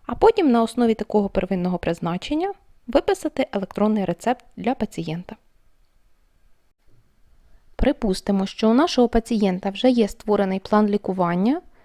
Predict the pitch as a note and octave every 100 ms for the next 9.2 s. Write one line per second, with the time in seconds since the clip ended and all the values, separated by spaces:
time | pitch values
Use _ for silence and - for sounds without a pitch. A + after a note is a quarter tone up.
0 | _ _ _ A3+ A3+ A#3 B3 A#3 A3+ F#3
1 | F#3 F#3+ G#3 F#3+ - G#3 G3+ G3 F#3+ F#3+
2 | - - A3 G#3+ G3 F#3 - F#3+ F#3+ G#3
3 | - F4 D4+ - D#4 F4+ - G3 F#3 -
4 | G#3+ G#3+ C4 C#4+ G3 F3+ - - _ _
5 | - _ _ _ _ - C4+ - F#3 F#3
6 | F3+ G#3 - G3 F#3 - - - F#3+ F#3
7 | F#3 - F#3+ F#3 F#3 F#3+ - D4+ G#3+ G3+
8 | - - F#3+ F#3 - - G3 F#3+ F#3 F#3
9 | C4